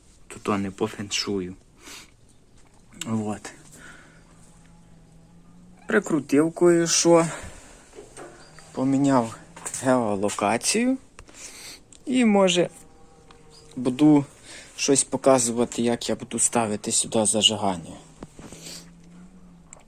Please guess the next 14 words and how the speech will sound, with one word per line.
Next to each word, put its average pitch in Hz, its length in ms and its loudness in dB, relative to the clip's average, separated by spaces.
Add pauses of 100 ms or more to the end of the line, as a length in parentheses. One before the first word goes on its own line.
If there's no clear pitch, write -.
(440)
То 117 160 4
от 110 200 -2
якось - 400 0
так. - 400 -2 (960)
Покажу 123 460 4
я 107 120 2
пару 107 380 2
варіантів. 202 720 -2 (1500)
Вот. 180 560 2 (1400)
А 220 140 4
там 113 360 2 (720)
будете 110 340 0
бачити. - 500 -2 (480)
Коротше, - 400 2